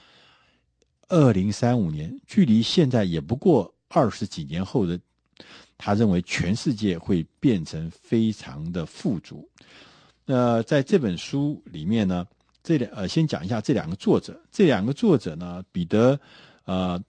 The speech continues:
戴曼迪斯先生呢，他事实上是一个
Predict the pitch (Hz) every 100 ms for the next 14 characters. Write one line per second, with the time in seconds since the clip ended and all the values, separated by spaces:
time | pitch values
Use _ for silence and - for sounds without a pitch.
0 | _ 170 135 135 117 98 104 107 117 117
1 | 110 104 104 104 104 107 - 127 - 127
2 | 113 113 101 - 101 101 98 87